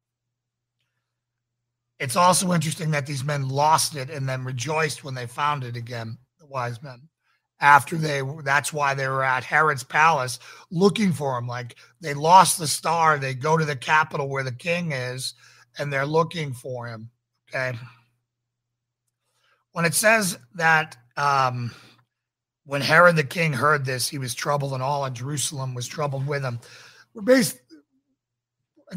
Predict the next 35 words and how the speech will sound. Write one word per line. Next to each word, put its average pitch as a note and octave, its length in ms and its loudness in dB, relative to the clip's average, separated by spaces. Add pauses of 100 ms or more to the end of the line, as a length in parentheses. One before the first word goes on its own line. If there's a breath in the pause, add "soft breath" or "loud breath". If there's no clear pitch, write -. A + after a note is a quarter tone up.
(120)
think A#3+ 200 -8
they G#3 120 2
mean G3 340 6
there, C#3 260 0
and C#3 100 -4
what C#3+ 180 -4
a G3+ 100 -12
lot D3+ 220 0
of C#3+ 60 -4
scholars C#3 500 -2
think B2+ 160 -8
they C3 100 -8
mean A#2+ 240 -10
there A#2+ 300 -8
is A2+ 100 -10
that B2 280 -4 (340 loud breath)
the D3 100 -14
city D3+ 460 -2
was C3 200 -8
troubled C3 380 -6
because B2 560 -10 (220)
Herod D3 560 2 (480 soft breath)
was C3 120 -12
a C3+ 60 -8
monster. C3 640 -8 (100)
I - 80 -12
mean, B2+ 180 -8
he B2+ 120 -8
murdered B2+ 460 -8 (120)
his C#3 140 -20
own B2+ 180 -6
family B2 640 -8
members A#2+ 420 -12
constantly. B2 760 -10
And A#2 180 -12